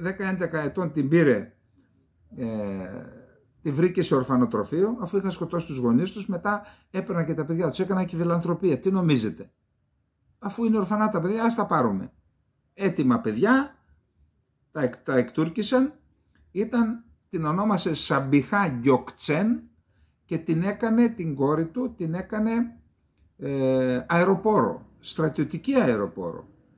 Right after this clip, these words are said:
Και συμμετείχε στην επιχείρηση Ισαμπιχά Γκιοκτσέν, στην επιχείρηση Τούντζελη, στον Τερσίμ, εκεί που δολοφόνησαν τους Κούρδους, που το είπαμε χθες.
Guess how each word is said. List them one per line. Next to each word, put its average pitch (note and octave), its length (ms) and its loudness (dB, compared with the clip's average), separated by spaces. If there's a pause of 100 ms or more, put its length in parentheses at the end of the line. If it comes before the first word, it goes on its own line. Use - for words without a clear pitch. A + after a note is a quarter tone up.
(240)
Και F3+ 120 -4
συμμετείχε D#3 920 2 (260)
στην - 280 -2
επιχείρηση C#3 680 0
Ισαμπιχά B2+ 840 0 (180)
Γκιοκτσέν, D#3+ 640 0 (280)
στην D3 240 -4
επιχείρηση F3 640 0
Τούντζελη, E3+ 760 2 (800)
στον B2 260 -4
Τερσίμ, B2 480 4 (380)
εκεί C3+ 280 -6
που A3 160 -2
δολοφόνησαν G#3 1000 0 (240)
τους - 140 -4
Κούρδους, C3 580 0 (840)
που C#3+ 100 -6
το C#3+ 100 4
είπαμε D#3+ 340 2
χθες. - 520 -2